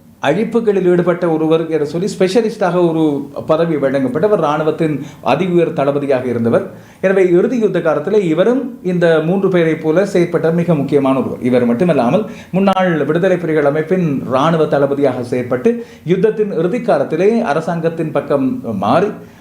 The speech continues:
அதற்கு பிறகு ராஜபக்சக்களோடு மிக நெருக்கமாக செயற்பட்ட ஒருவர். அஹ், ஸ்ரீலங்கா சுதந்திர கட்சியின் உபதலைவராகவும் அவருக்கு பதவி வழங்கப்பட்டிருந்தது. பிரதி அமைச்சராக கடமையாற்றியிருந்தார். கருணா அமான் என்று அழைக்கப்பட்ட விநாயகமூர்த்தி முரளிதரனுக்கும் இப்பொழுது இந்த தடை விதிக்கப்பட்டிருப்பது,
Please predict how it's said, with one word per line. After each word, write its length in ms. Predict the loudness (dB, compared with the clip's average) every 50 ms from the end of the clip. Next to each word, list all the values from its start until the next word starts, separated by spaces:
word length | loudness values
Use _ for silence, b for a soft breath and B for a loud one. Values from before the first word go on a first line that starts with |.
| B -2
அதற்கு 280 | 0 0 0 -2 -2 -4
பிறகு 220 | -2 0 2 2 2 2 2
ராஜபக்சக்களோடு 840 | 0 -2 -2 -2 -2 -2 -4 -4 -4 -4 -4 -2 0 2 2 2 2
மிக 240 | 2 0 -2 -4 -2
நெருக்கமாக 460 | -2 -2 -2 -2 -2 -2 -2 -2 -2 -4
செயற்பட்ட 360 | -4 -4 -4 -4 -4 -4 -2
ஒருவர். 240 | -2 0 2 2 2 2 0 0 -2
அஹ், 280 | 0 2 2 2 2 2
ஸ்ரீலங்கா 440 | 0 0 0 0 2 2 2 0 0
சுதந்திர 380 | 0 2 2 2 4 2 2 2
கட்சியின் 360 | 0 -2 -2 -2 0 0 2
உபதலைவராகவும் 680 | 2 2 2 2 2 2 2 2 2 2 2 2 2 0
அவருக்கு 260 | 0 -2 -2 -4 -2
பதவி 300 | 0 0 2 2 2 2
வழங்கப்பட்டிருந்தது. 720 | 2 0 0 0 0 -2 -2 -2 -4 -4 -2 0 0 0 0
பிரதி 320 | 2 0 2 2 2 2 2
அமைச்சராக 460 | 2 0 0 0 0 0 0 -2 -2
கடமையாற்றியிருந்தார். 800 | -2 -2 -4 -2 -2 -4 -4 -6 -6 -6 -8 -4 0 0 0 0 -2 B B B B B B
கருணா 340 | -2 0 0 2 0 0 0 0
அமான் 340 | 0 0 -2 -2 -2 -2 -2
என்று 140 | 0 0 0
அழைக்கப்பட்ட 420 | 2 0 0 -2 -2 -2 -2 -2
விநாயகமூர்த்தி 580 | 0 0 0 2 2 0 0 -2 -2 -2 -4 -2
முரளிதரனுக்கும் 680 | -2 0 0 0 2 0 0 0 -2 -2 -2 -2 -2 -2 -4 B B B B
இப்பொழுது 400 | -2 0 2 2 2 2 2 0 0 0
இந்த 220 | 0 -2 -2 0 0
தடை 220 | 0 2 2 2
விதிக்கப்பட்டிருப்பது, 760 | 2 0 0 -2 -4 -4 -4 -4 -4 -6 -6 -6 -4 -2 -2